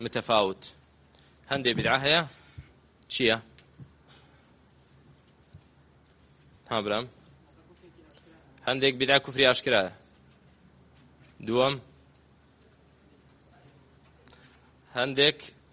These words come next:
وەسیلەی شیرکە، سەر دەچێ بۆ شیرک. سێیەم، ها؟ فسقێکی ئاعتیقادیە. چوارەم، معسیەتە. باورد بینەوە لە یەک شت. چەند جۆری هەبوو؟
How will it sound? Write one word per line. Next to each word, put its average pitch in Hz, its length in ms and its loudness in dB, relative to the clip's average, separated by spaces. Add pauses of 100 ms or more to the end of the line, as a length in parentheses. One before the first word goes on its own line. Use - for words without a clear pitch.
(440)
وەسیلەی 127 480 2
شیرکە، 101 320 -6
سەر 127 160 -2
دەچێ 120 260 -6
بۆ 117 80 -2 (160)
شیرک. 101 240 -4 (420)
سێیەم، 131 320 0 (1800)
ها؟ 120 120 2 (680)
فسقێکی 135 440 0
ئاعتیقادیە. 107 600 0 (680)
چوارەم، 123 380 4 (1120)
معسیەتە. 117 540 0 (1040)
باورد 165 380 -4
بینەوە 131 320 -2
لە 139 120 0
یەک 139 160 -6
شت. 98 180 -12 (1300)
چەند 175 220 -2
جۆری 127 280 0
هەبوو؟ 95 200 -4